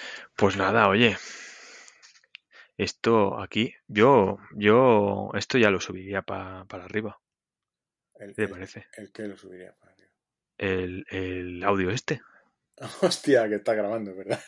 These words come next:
Speaker 2: <laughs> Vale. <laughs> Vale, pero esto, esto, pero ¿esto tiene nombre? ¿O, o esto ya lo hace mucha gente?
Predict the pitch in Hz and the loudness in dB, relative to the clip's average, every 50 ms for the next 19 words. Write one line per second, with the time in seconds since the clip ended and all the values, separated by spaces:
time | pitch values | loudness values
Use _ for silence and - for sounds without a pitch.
0 | - - - - - - _ _ - - - _ _ _ _ - 220 - _ - | -20 -20 -20 -20 -20 -20 _ _ -14 -14 -14 _ _ _ _ -16 -16 -10 _ -6
1 | 190 - - - - - - - - 113 113 113 110 110 113 110 107 104 120 - | -6 -4 -2 -2 0 0 -2 -4 -6 -4 -4 -4 -4 -2 -2 -2 0 0 0 -2
2 | - - 135 135 131 _ - 135 - _ - 156 143 _ _ - - - - - | -2 -4 -12 -12 -12 _ -18 -20 -18 _ -12 -12 -12 _ _ -18 -14 -12 -10 -10
3 | - - - - _ - 113 110 107 98 107 104 107 - - - 120 120 123 - | -12 -14 -20 -20 _ -8 -6 -6 -4 -4 -4 -6 -6 -6 -6 -4 -4 -2 -4 -4
4 | - 113 107 _ - 127 120 120 117 117 113 113 110 107 104 101 98 _ _ _ | -8 -14 -14 _ -6 -6 -4 -4 -4 -4 -4 -6 -6 -8 -10 -12 -14 _ _ _
5 | - - - - _ _ _ - 110 107 110 110 104 107 104 104 104 101 101 - | -20 -20 -20 -20 _ _ _ -4 -2 0 0 0 0 0 -2 -2 -4 -8 -10 -14
6 | - - 123 - 180 147 127 107 98 98 110 131 156 196 202 220 - _ _ - | -16 -12 -8 -6 -6 -4 -4 -6 -6 -6 -6 -6 -6 -8 -8 -10 -12 _ _ -18
7 | - 107 110 104 98 101 107 107 - - 120 110 107 104 101 98 98 98 98 98 | -12 -10 -10 -8 -8 -8 -10 -10 -6 -4 -4 -2 -2 -2 -4 -6 -8 -8 -10 -10
8 | 92 - 107 101 98 98 - 101 - 87 87 87 - - - | -10 -10 -10 -12 -12 -12 -14 -16 -16 -16 -18 -20 -20 -20 -20